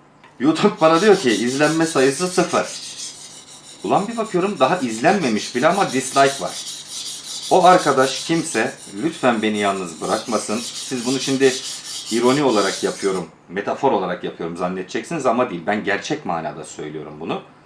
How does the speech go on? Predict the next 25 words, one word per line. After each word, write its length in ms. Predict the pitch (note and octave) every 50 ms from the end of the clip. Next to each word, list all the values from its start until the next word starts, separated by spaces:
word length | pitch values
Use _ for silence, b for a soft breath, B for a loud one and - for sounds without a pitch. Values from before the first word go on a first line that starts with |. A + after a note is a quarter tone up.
| B B B _ _ _ _ -
O 100 | D3 D3
arkadaş 420 | C#3+ C#3 C#3+ C3+ C#3 - - -
cidden 300 | - C3+ C3 A#2+ B2 A2
hiç 180 | A#2+ A#2+ - -
gitmesin. 420 | - - - F2+ - - - - - - - _ _ _ _ _ _ _ _ _ _ -
Ben 100 | A#2+ C3+
seviyorum 600 | C3 - - - A#2 A2 A#2+ C#3+ C#3+ C3 G#2+ F#2+
onun 180 | F#2 F2 E2 E2
bu 80 | E2
hareket 360 | D#2+ D#2 D#2+ - F2 - - -
tarzını. 360 | - D#2 D2+ - - - C#2+ - - B B B B B B B -
Bir 80 | A2+ A#2+
dönemde 360 | D3+ D#3 E3+ F#3+ F3 D3+ A#2+
bir 60 | A#2
tane 220 | C3 C3+ C3 C3 C3
daha 180 | C3+ C#3 D3
arkadaş 420 | C3+ A#2 G#2+ F#2+ F2 E2 - - F#2
vardı. 300 | E2 D#2+ D#2+ D#2+ E2+ -
Şu 140 | - G2
an 120 | F#2 F#2 F#2
ismini 280 | F#2 - - G2+ F#2+
hatırlamıyorum. 680 | F#2 G2 - - G#2+ A2+ A#2 G#2 F2+ F2 E2 E2 E2+ F2+
Rumuzunu 420 | G2 G2+ G#2 F#2+ F#2+ G#2+ G#2+ A2
da 100 | A2 F#2
hatırlamıyorum. 600 | F#2 F2+ - E2+ D#2+ D#2 D#2+ D#2 D#2+ D#2+ - -